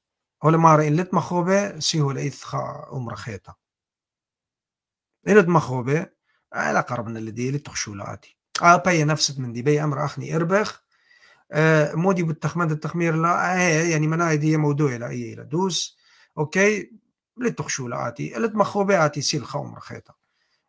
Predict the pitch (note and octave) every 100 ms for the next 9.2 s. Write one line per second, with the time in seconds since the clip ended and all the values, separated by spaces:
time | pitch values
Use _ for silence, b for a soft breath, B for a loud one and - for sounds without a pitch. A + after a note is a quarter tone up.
0 | - D3 D#3 D3 G#3+ G#3+ C#3 C3 C#3+ C#3+
1 | C#3+ - C#3 C3 C3+ C#3 - F3+ E3 B2
2 | A2+ - - D3+ D3 C#3 C#3 C3 B2+ C3
3 | C3+ D#3 D#3+ D3 C3+ D#3+ D3+ C3 - D3+
4 | C#3+ C#3 - - G#3 F3+ G3+ G#3 F#3 C3+
5 | D#3+ D3 A#2 G2 - - _ _ _ _
6 | _ _ - _ - G#3 F3+ D#3+ G3+ F3
7 | F3+ F#3 E3+ C#3 D3 A#2+ A2 D#3 E3 F#3
8 | A#3 - F#3+ F#3 D3+ C#3+ C#3 F#3 F3 -
9 | G#2